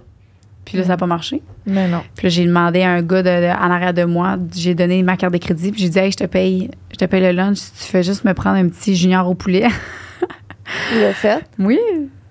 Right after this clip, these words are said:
Speaker 1: Puis là, j'en reviens, puis là, je mange mon petit junior, puis là, j'ai mangé, puis après ça, j'ai continué. Il fallait que je marche jusqu'à chez nous. Puis là, j'ai vu un arbre, man, puis l'arbre, je l'aimais fou, je le trouvais fucking beau, puis je le trouvais vraiment, euh, j'aime vraiment les arbres.
Speaker 2: T'étais toute seule ?
Speaker 1: Non, j'étais avec mes, mes chums de filles,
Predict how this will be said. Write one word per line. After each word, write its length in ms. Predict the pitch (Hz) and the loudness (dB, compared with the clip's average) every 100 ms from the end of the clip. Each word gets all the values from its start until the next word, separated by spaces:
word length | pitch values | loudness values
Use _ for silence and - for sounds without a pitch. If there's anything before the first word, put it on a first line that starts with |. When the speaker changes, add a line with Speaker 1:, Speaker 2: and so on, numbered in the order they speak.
| - - - - - - | -20 -20 -20 -20 -20 -6
Speaker 1:
Puis 80 | 208 | 2
là, 100 | 214 | 2
j'en 140 | 220 196 | 2 0
reviens, 380 | 190 196 226 | -2 0 0
puis 100 | 311 | 0
là, 80 | 214 | 0
je 80 | 185 | 2
mange 200 | 190 208 | 2 2
mon 40 | 196 | 0
petit 160 | - 196 | -2 0
junior, 400 | 196 190 202 247 | 2 4 2 0
puis 80 | 202 | 0
là, 120 | 185 | 0
j'ai 140 | 180 180 | 2 0
mangé, 360 | 175 170 185 | 0 0 -2
puis 80 | 196 | -2
après 160 | 180 202 | -2 -2
ça, 140 | 185 | -2
j'ai 340 | - - 185 185 | -2 0 0 2
continué. 440 | 190 185 196 214 | 0 0 0 2
Il 80 | 247 | 2
fallait 160 | 202 | 2
que 60 | 196 | 2
je 40 | |
marche 240 | 202 208 - | 0 0 -4
jusqu'à 240 | - 214 | -2 -2
chez 240 | 202 208 196 | -2 0 2
nous. 300 | 196 254 359 - - - - - - | 2 2 -2 -10 -20 -20 -20 -20 -10
Puis 100 | - | 0
là, 80 | 190 | 2
j'ai 160 | 175 180 | 2 2
vu 80 | |
un 140 | 196 202 | 0 2
arbre, 260 | 185 190 220 | 2 2 0
man, 200 | 233 226 | 2 0
puis 240 | 202 185 170 | 0 0 2
l'arbre, 280 | 180 185 170 | 2 2 0
je 80 | |
l'aimais 260 | 175 180 175 | 0 2 0
fou, 180 | - 202 | 0 -2
je 120 | 190 | -2
le 40 | |
trouvais 180 | 170 185 | -2 -2
fucking 440 | 170 208 190 185 180 | -2 -4 -2 -2 -2
beau, 100 | 202 | -2
puis 120 | 202 | 0
je 80 | 180 | -2
le 60 | |
trouvais 200 | 175 185 | 0 -2
vraiment, 400 | 175 180 185 190 185 175 | 0 0 0 0 0 0
euh, 40 | 175 | 2
j'aime 160 | 180 | 0
vraiment 240 | 180 190 214 | 2 2 2
les 180 | 190 | 2
arbres. 240 | 180 185 202 - - - - | 0 0 -4 -8 -12 -16 -2
Speaker 2:
T'étais 240 | 247 220 | 0 2
toute 100 | 208 | -2
seule ? 360 | - 240 202 208 - - 233 | 0 0 0 -4 -16 -10 -2
Speaker 1:
Non, 140 | 254 415 | 0 0
j'étais 180 | - 202 | -2 0
avec 220 | 302 392 | 0 2
mes, 60 | |
mes 180 | 226 240 | 2 2
chums 200 | 233 311 | 2 2
de 100 | 285 | 2
filles, 220 | 202 285 | 2 -2